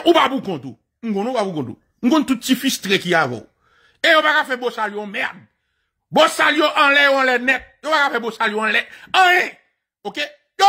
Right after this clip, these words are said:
pa ou de, yo pa fè kaka. Repon nou. Men m konnen tout ti vòlò, ti, ti trèk, ti, tout ti, gade, ou gon ti, ou gon, ou gon lòt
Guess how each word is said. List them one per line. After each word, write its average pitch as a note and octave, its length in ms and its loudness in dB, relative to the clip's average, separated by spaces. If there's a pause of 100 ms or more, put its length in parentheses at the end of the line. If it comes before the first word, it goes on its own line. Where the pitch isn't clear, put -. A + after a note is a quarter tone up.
pa G#4 180 6
ou C#4+ 80 -2
de, C4+ 100 -4
yo F#3+ 160 -6
pa E3 120 -12
fè C3+ 180 -20
kaka. B2+ 340 -14 (280)
Repon A#3 280 0
nou. C4 200 0 (280)
Men D4 140 6
m C#4 40 0
konnen E4+ 300 4
tout D#4+ 160 0
ti C#4 180 -2
vòlò, A3 400 4
ti, G#3+ 220 -8 (260)
ti B3+ 140 -8 (100)
trèk, G#3+ 400 -4
ti, B3 140 2 (260)
tout D4+ 240 4
ti, C#4+ 220 2 (180)
gade, A#3 220 4 (340)
ou A#3 80 0
gon D#4 240 0
ti, D4 160 -6
ou C4 160 -8
gon, C#4+ 300 -2
ou C4+ 160 4
gon D#4+ 180 6
lòt C4+ 140 2